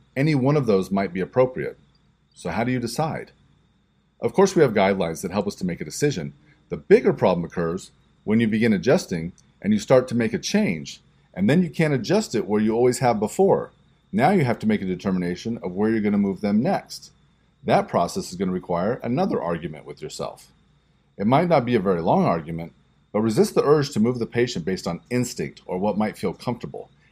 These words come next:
and make the conscious effort to engage in the argument. I promise it'll make a difference, and it will make you a better doctor. Too many doctors, and I don't just mean chiropractors, but dentists and medical doctors as well,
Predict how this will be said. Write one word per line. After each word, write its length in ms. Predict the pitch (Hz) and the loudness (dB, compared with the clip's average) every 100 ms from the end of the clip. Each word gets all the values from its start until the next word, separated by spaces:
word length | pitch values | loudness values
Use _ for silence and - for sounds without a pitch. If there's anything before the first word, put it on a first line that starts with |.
| - | -2
and 120 | 101 | 2
make 200 | 151 - | 2 0
the 60 | |
conscious 380 | 190 - 175 139 | -2 0 0 0
effort 260 | - - 104 | 0 0 -4
to 100 | 104 | -2
engage 420 | 98 110 120 110 | 0 0 0 -2
in 140 | 107 | -2
the 140 | 101 104 | -2 0
argument. 600 | 110 131 98 76 60 - - _ _ _ _ _ _ | -2 -2 -2 -10 -14 -20 -20 _ _ _ _ _ _
I 80 | 95 | -8
promise 400 | - 139 123 - | 0 2 2 0
it'll 140 | 104 | 2
make 180 | 104 104 | 2 0
a 40 | |
difference, 360 | 90 123 98 80 | -2 -2 -2 -8
and 140 | - | -6
it 40 | 98 | -4
will 100 | 95 | -2
make 260 | 101 120 | -2 -2
you 100 | 120 | -2
a 60 | 98 | -2
better 220 | 101 98 | 0 -2
doctor. 480 | 87 90 - - - _ _ _ _ _ _ _ _ _ | -2 -4 -4 -12 -18 _ _ _ _ _ _ _ _ _
Too 120 | 151 | 0
many 160 | 175 196 | 2 6
doctors, 520 | 147 95 - 85 87 | 4 4 0 -6 -4
and 120 | 95 | -2
I 100 | 104 | 2
don't 180 | 135 135 | 2 2
just 220 | 123 - | 0 0
mean 140 | 127 107 | -2 -2
chiropractors, 720 | 113 98 - 78 - 85 80 | -2 -2 -2 -6 -6 -10 -8
but 200 | 78 71 | -10 -4
dentists 380 | 95 101 120 - | -2 -2 -2 0
and 80 | 101 | 0
medical 300 | 101 107 98 | 0 -2 -2
doctors 360 | 90 90 101 | -2 -2 -6
as 140 | 98 95 | -8 -6
well, 320 | 80 69 - | -6 -6 -10